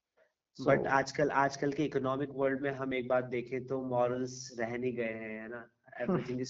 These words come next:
Speaker 1: for profit। So वो
Speaker 2: Profit।
Speaker 1: पेड़ काटते हैं तो कॉर्पोरेट सोशल रिस्पॉन्सिबिलिटी वाला जो सीन है,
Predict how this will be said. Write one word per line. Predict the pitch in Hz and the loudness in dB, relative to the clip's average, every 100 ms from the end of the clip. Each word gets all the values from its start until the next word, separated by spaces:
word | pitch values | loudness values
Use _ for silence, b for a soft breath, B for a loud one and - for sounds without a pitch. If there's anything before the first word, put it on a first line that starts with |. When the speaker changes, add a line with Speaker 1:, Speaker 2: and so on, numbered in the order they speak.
| - | 0
Speaker 1:
for | 123 | 0
profit। | 120 127 113 - 123 | 0 0 -2 0 -4
So | - _ - - 131 | -6 _ -20 0 4
वो | 120 | 4
Speaker 2:
Profit। | 120 120 | 2 -2
Speaker 1:
पेड़ | 127 123 120 | 0 0 0
काटते | 120 117 117 117 | 2 2 2 -4
हैं | 113 117 | -2 -4
तो | 120 | -4
कॉर्पोरेट | 120 117 110 120 117 | 0 0 2 0 0
सोशल | 117 117 110 120 | 0 -2 0 -2
रिस्पॉन्सिबिलिटी | 113 - 120 117 101 110 117 117 | -2 -2 0 0 0 -4 -2 0
वाला | 113 113 | 0 0
जो | 110 113 | -2 -4
सीन | - 113 110 | -4 -4 -4
है, | 110 107 107 | -6 -6 -6